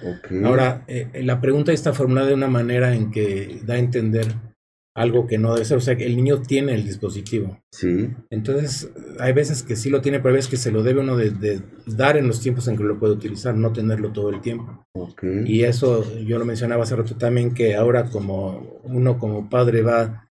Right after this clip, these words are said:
Speaker 2: cambiando dispositivos periódicamente, pues
Speaker 1: Sí.
Speaker 2: al que se le queda lo va bajando a, hacia los hijos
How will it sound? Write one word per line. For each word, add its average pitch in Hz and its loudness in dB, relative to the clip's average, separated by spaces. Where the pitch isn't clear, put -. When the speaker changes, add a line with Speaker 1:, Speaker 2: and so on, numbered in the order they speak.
Speaker 2:
cambiando 117 2
dispositivos 110 -2
periódicamente, 113 -2
pues 113 -2
Speaker 1:
Sí. - -2
Speaker 2:
al 82 0
que 90 -2
se 110 0
le 110 0
queda 127 4
lo 113 2
va 123 4
bajando 117 -2
a, 92 -12
hacia 117 -4
los 107 -2
hijos 139 -2